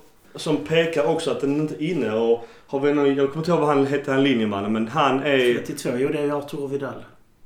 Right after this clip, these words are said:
Speaker 1: Linjemannen kommer inte få julkort av mig. Någonsin, det lovar jag.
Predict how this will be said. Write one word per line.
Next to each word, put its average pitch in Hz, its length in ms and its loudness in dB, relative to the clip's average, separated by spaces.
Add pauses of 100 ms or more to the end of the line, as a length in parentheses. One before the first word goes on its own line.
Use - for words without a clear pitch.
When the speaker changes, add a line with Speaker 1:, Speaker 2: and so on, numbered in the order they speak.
(200)
Speaker 1:
Linjemannen 151 580 4
kommer 160 220 2
inte 165 140 -2
få 139 100 0
julkort 135 480 0
av 120 100 -4
mig. 98 280 -2 (180)
Någonsin, 120 680 4
det 139 100 6
lovar 120 360 4
jag. 87 100 -8